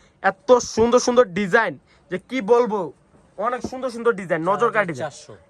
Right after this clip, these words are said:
Speaker 1: এটা চার হাজার চারশো, অনেক সুন্দর ব্লু কালার, রিয়েল স্টোনে কাজ করা আছে, পাইপিং এর কাজ করা। চার হাজার দুইশো।
Speaker 2: চারশো।
Speaker 1: চার হাজার চারশো, অনেক সুন্দর। এইটা দেখেন সবেদা কালার, অনেক সুন্দর একটা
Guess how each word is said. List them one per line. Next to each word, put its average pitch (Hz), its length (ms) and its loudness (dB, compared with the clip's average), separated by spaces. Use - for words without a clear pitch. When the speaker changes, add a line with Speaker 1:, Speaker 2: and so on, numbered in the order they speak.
Speaker 1:
এটা 185 200 -2
চার 220 160 4
হাজার 220 220 -4
চারশো, 196 280 0
অনেক 170 160 -4
সুন্দর 170 240 -4
ব্লু 170 100 0
কালার, 135 200 0
রিয়েল 208 200 -2
স্টোনে 233 380 2
কাজ 220 120 2
করা 226 200 4
আছে, 233 120 -6
পাইপিং 208 340 0
এর 226 140 -6
কাজ 214 180 -2
করা। 165 140 0
চার 180 180 4
হাজার 220 220 0
দুইশো। 180 280 -4
Speaker 2:
চারশো। - 340 -18
Speaker 1:
চার 175 160 4
হাজার 202 180 -6
চারশো, 180 240 -2
অনেক 180 180 -6
সুন্দর। 131 180 -8
এইটা 160 260 -4
দেখেন 143 200 -8
সবেদা 165 380 0
কালার, 135 240 -2
অনেক 135 120 -10
সুন্দর 170 280 -2
একটা 143 140 -10